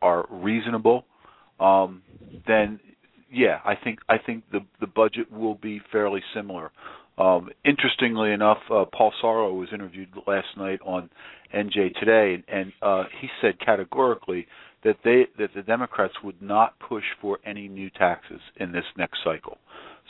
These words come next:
So the, the numbers that, that are the revenue numbers are, aren't gonna be tweaked by any proposed increases in, in, in, in tax revenues like they did in the last several years, where they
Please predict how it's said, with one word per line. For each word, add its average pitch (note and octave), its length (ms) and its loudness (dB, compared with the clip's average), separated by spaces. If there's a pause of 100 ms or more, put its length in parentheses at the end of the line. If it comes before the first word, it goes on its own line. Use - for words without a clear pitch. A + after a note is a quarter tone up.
(120)
So G2 360 4 (440)
the, A2 220 -2 (120)
the A#2 80 2
numbers A#2+ 440 0 (100)
that, A2+ 240 4 (120)
that G#2+ 180 2 (380)
are G2+ 200 2
the G2 100 -2
revenue G#2+ 420 0
numbers F2+ 460 -10 (300)
are, G2+ 200 0
aren't A2 220 0
gonna G#2+ 180 -4
be F#2+ 160 -14 (160)
tweaked A2+ 320 -2
by G2 160 6
any G#2 140 -2
proposed G#2 720 0
increases G2 760 -8
in, F#2+ 240 -10 (460)
in, G2 300 -4
in, F#2+ 400 -6
in F#2 160 -2
tax G#2 380 4
revenues F2 440 -6
like F#2+ 200 -6
they F#2+ 120 -6
did F#2 240 -8
in F#2 60 -18
the F#2 60 -8
last F#2 300 -6
several F2 220 -8
years, E2+ 320 -12
where F2+ 100 -10
they F2 220 -10